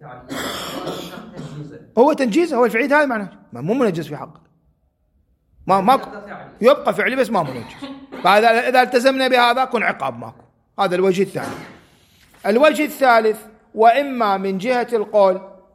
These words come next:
Speaker 2: بعدم تكليف الغافل بالواقع، كبناء صاحب المدارك اللي تقدم. قال حين الغفلة التكليف ما يمكن توجهه،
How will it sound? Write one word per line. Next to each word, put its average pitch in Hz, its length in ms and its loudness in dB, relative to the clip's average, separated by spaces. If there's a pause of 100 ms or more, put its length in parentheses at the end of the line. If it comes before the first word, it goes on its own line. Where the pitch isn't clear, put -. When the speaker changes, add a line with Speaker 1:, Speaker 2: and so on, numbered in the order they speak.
Speaker 2:
بعدم 214 500 2
تكليف 202 560 -2
الغافل 214 600 0
بالواقع، 190 560 2 (400)
كبناء 208 380 0
صاحب 202 240 -2
المدارك 190 520 0
اللي 175 140 -6
تقدم. 151 440 -6 (680)
قال 185 160 2
حين 226 280 -2
الغفلة 240 500 2 (360)
التكليف 214 440 -8
ما 247 80 -4
يمكن 220 280 -6
توجهه، 151 500 -4